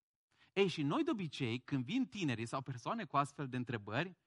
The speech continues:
noi le oferim unu Corinteni șase cu nouăsprezece, în care Pavel spune așa, "Nu știți că trupul vostru este templul Duhului Sfânt?" Și atunci noi spunem, "Măi, frate, dar când bași țigara în gură,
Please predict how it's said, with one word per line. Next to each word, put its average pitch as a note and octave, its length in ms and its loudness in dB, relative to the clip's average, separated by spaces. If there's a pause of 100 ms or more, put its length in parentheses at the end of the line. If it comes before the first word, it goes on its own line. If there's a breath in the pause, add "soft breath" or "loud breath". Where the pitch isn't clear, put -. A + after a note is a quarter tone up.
(160)
noi G#3 220 0
le B3 80 0
oferim F#3 560 -2
unu B3 200 -2
Corinteni E3+ 400 0
șase E3+ 280 -4
cu D#3 100 -6
nouăsprezece, G2+ 480 -6 (460)
în A3+ 120 -12
care B3 220 4
Pavel G#3 240 2
spune F#3+ 260 -6
așa, B2 360 -2
"Nu D#3+ 180 -2
știți D#3+ 280 -8
că C3 340 0 (500)
trupul C#3+ 340 -2
vostru A#2+ 400 -6
este A#2+ 500 -2 (800)
templul C#3 300 0
Duhului G3 300 0
Sfânt?" C#4 420 -2 (360)
Și - 100 -6
atunci B3+ 240 -2
noi A#3+ 180 -2
spunem, F#3+ 360 -2
"Măi, G#3+ 160 -2
frate, F#3 280 2
dar A#2 160 0
când D#3 260 0
bași A#2 260 2
țigara B2 440 2
în C3+ 80 0
gură, C#3+ 500 0